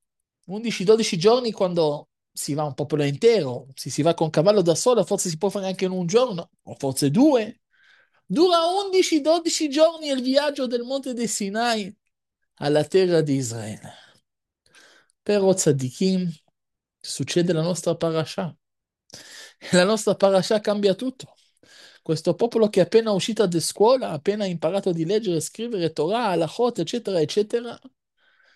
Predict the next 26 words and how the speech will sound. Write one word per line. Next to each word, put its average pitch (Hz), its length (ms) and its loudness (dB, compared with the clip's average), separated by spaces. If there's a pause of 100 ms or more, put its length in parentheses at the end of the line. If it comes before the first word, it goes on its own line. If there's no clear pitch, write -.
(500)
ha - 100 -16
fatto 220 320 -2
qualche, 220 400 -6
qualche 233 400 -2
errore. 233 640 -2 (120)
E 180 140 2
questi 320 440 4
errori 240 580 6
hanno 202 240 0
portato 202 680 -2
che - 120 -6
il 160 160 -2
popolo, 196 380 -4
invece 165 420 -4
di 151 220 -2
andare 151 480 -2
subito, 180 800 -8 (580)
hanno 135 260 2
girato 135 600 2
per 135 220 2
quanto 202 420 0
anni? 165 360 -2
Quaranta 160 440 -2
anni 151 100 0
nel 143 100 0
deserto. 120 600 -6